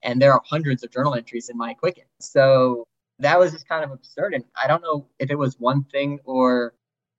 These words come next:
yeah, I'm not sure what triggered it. Definitely, I think your point about the way that my dad did the allowance and the deductions and the consequences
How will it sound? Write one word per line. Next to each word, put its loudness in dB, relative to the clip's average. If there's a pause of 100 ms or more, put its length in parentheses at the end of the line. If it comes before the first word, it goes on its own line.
yeah, 0 (280)
I'm -2
not -4
sure -6
what -4
triggered -4
it. -10
Definitely, -2
I -8
think -8
your -2
point -2 (220)
about 2 (540)
the -2
way 2
that 0
my -6
dad 4
did -10
the -4
allowance -4
and -6
the -6
deductions -6
and -18
the -20
consequences -6